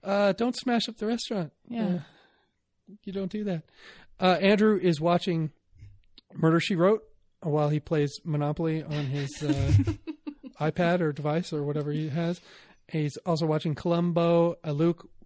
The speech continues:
Speaker 1: only seems to watch home-related shows, although he will watch Forensic Files when he's in a hotel room. <laughs> Um,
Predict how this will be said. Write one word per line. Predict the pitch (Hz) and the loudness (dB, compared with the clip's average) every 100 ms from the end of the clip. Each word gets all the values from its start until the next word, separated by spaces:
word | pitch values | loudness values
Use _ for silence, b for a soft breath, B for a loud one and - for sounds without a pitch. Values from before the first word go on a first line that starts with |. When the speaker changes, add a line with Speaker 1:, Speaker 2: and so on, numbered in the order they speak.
| - | -6
Speaker 1:
only | 180 196 196 185 | 0 2 2 0
seems | - 180 165 | 0 -2 -2
to | 170 | -2
watch | 156 156 | -2 -4
home-related | - 160 160 156 156 143 | -4 -2 0 0 -2 -2
shows, | 165 156 147 | -2 0 0
although | 147 147 147 | -2 -2 -2
he | 147 | -2
will | 139 143 | -2 -2
watch | 147 143 | -2 -6
Forensic | - 151 143 151 - | -8 -8 -6 -8 -8
Files | 139 135 - | -6 -6 -8
when | 135 | -8
he's | 135 | -6
in | 135 135 | -8 -8
a | 127 | -8
hotel | 131 175 160 | -6 0 0
room. | 139 127 B B B | 0 -4 B B B
<laughs> | B B B - - | B B B -16 -2
Um, | 170 165 156 147 143 | 2 4 2 0 -6